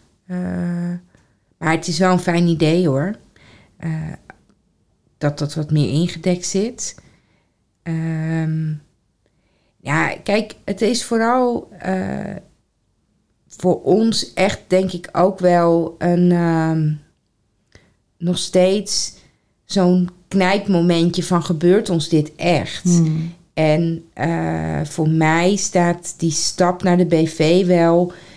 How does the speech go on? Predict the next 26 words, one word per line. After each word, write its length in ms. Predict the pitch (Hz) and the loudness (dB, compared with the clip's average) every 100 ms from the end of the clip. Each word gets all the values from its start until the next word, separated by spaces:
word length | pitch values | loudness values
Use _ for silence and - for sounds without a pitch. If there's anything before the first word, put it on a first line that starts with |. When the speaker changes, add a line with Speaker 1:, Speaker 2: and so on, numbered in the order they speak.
| - | -6
Speaker 1:
heel 280 | 170 170 180 | 2 4 6
erg 180 | 170 - | 4 0
als, 420 | 147 165 - - | 0 0 -2 -6
"Jeetje, 680 | 175 131 80 180 190 165 160 156 - - _ | -2 0 0 -2 2 2 2 -2 -14 -20 _
dat 220 | - 175 | 0 2
is 160 | 202 - | 0 -2
wel 260 | 165 180 180 | 2 4 4
bizar 540 | 160 156 - 175 190 | 2 -2 0 2 2
snel 400 | 190 185 165 165 | 0 2 4 4
gegaan, 680 | 165 156 175 165 180 180 170 156 | 0 -4 -2 0 2 2 2 0
dat 200 | 165 165 | -2 2
wij 200 | 160 170 | 2 2
op 120 | 170 | 2
een 200 | 147 - | -2 -2
punt 300 | 180 196 226 | 0 2 0
zijn 220 | - 202 | 0 0
gekomen 840 | 180 180 - 180 175 175 156 160 151 | -2 -2 2 4 4 4 4 2 2
dat 260 | 156 151 | 0 0
we 280 | 160 151 143 - _ _ _ _ _ _ _ _ _ _ | 2 2 2 -2 _ _ _ _ _ _ _ _ _ _
fiscaal 720 | - 156 147 - 160 202 254 | -8 -2 -2 -2 0 0 0
technisch 540 | - 226 - 208 196 - | 0 -2 0 0 0 2
deze 340 | 175 175 175 | 2 2 0
beslissing 540 | 160 - 208 220 143 | -4 -2 -2 0 0
hebben 220 | 139 139 139 | 0 2 2
moeten 300 | 139 135 139 | 0 0 0
nemen." 600 | 127 127 131 131 180 | 2 2 2 2 0